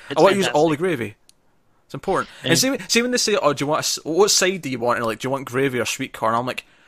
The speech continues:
Speaker 2: "Piss off with your sweet corn. Give me the gravy."
Speaker 1: <laughs> Yeah. Yeah, I don't know what psycho is picking the corn. Um,
Speaker 2: <laughs>
Speaker 1: uh, but, and I do think you bring up a good point, too, which is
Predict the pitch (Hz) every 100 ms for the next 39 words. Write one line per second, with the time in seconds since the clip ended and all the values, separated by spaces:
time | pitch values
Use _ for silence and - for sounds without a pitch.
0 | _ _ - 294 302 - 139 - 127 107
1 | - 202 - 120 110 - - - 208 240
2 | 277 220 214 143 104 120 123 233 220 131
3 | - - - - - - - - - 123
4 | 156 107 113 - - - - - - -
5 | - 117 127 143 139 120 - 104 101 101
6 | 98 107 92 98 98 98 98 - - 110
7 | 107 107 104 104 - 156 - 233 - -
8 | 220 202 - 165 156 - 139 139 135 151
9 | 196 170 151 139 127 113 113 117 104 113
10 | 110 - - 110 101 101 - - 107 104